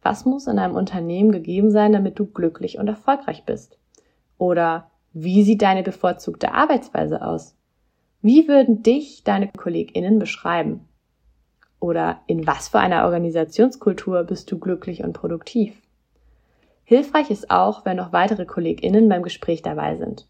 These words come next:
So könnt ihr euch auf unterschiedliche Aspekte fokussieren und auch die KandidatInnen bekommen schon mal ein Gefühl für ihre potenziellen zukünftigen KollegInnen. Kommunikation der Werte.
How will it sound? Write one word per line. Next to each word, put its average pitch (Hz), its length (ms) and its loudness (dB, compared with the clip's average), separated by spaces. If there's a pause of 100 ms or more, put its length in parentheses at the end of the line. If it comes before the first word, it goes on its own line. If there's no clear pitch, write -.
(160)
So - 160 -4
könnt 208 260 4
ihr 214 100 4
euch 196 220 0
auf - 100 -8
unterschiedliche 220 600 0
Aspekte 202 400 -4
fokussieren 202 760 0
und 180 140 -4
auch 240 380 0
die 202 120 -6
KandidatInnen 196 800 0
bekommen 175 380 -6
schon 180 160 -8
mal 170 60 -8
ein 170 120 -8
Gefühl 185 400 -4
für 208 140 -12
ihre 170 160 -4
potenziellen 190 840 -4
zukünftigen 175 920 -8
KollegInnen. 175 800 -6 (1200)
Kommunikation 202 840 2
der 208 120 0
Werte. 165 440 -6